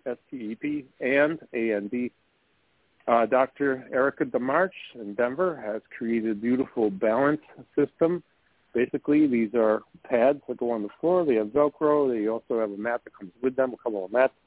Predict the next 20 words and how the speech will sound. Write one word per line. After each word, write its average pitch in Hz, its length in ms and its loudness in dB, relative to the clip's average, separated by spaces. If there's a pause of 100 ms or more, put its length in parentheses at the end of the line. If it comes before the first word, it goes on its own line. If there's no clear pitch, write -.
(480)
These 123 200 2
are, 113 300 2
uh, 107 120 2 (140)
foot 160 180 -2
pads 147 340 2 (540)
with 104 100 -8
a 110 140 -6
textured 123 420 -4
surface, 147 340 0 (160)
but 107 200 -2
bottom 127 260 2
line 127 240 -2
is 135 200 -4 (720)
each 127 200 -8 (140)
pair, 139 380 2 (580)
um, 104 340 -4
are 107 220 2
a 104 40 -2
different 135 480 -2 (840)
thickness, 165 400 -2